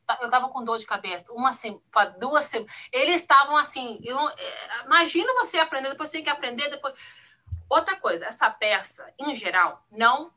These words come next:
para nem um segundo. Você,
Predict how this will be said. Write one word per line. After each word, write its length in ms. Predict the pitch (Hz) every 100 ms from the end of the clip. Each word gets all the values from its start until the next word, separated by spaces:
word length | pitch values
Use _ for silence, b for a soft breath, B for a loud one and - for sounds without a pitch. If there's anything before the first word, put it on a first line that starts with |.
| _
para 460 | 254 233 208 208 214 _ -
nem 360 | 208 208 214 _ _ -
um 220 | 202 190 _
segundo. 500 | - 202 196 175 170
Você, 500 | 220 233 - 285